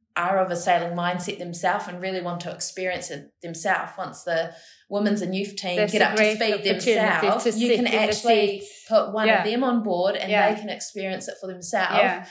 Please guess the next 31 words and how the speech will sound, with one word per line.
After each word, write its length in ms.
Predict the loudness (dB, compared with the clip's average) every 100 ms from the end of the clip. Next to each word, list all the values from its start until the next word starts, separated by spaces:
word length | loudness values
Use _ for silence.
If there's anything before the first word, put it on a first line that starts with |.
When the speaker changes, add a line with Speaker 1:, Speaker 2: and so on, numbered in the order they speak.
| -4
Speaker 2:
that's 240 | -4 -2
Speaker 1:
while 220 | 2 4 4
you've 140 | 2
got 100 | 0
Speaker 2:
cool. 100 | 2
Speaker 1:
the 40 | 4
other 180 | 4 2 -2
three 320 | -6 -4 -4
who 400 | -2 -4 -4 -6
know 200 | 0 0
what's 340 | 0 -2 -2 -4
going 300 | -2 -2 -2
on. 260 | -2 0 2
Speaker 2:
Yeah. 180 | 2 2 0
Speaker 1:
And, 200 | -2 -8 -12 -14 _ _ _ -12
um, 460 | -6 -6 -8 -16 -20 _ _ _
particularly 480 | 0 2 2 2 0
the 80 | 0
helm 260 | 0 -2
seat, 280 | 0 -2 -2
the 60 | -4
trimmer's 760 | -2 2 2 2 0 -4 -6 -2
actually 420 | 0 0 -6 -4
the 100 | -4
harder 300 | -2 -2 -4
position 440 | -6 -4 -4 -6 -8
to 100 | -4
jump 280 | -4 -4 -6
on. 340 | -8 -8 -10 -10
Speaker 2:
Mm. 160 | -8
Speaker 1:
Uh, 240 | -6 -8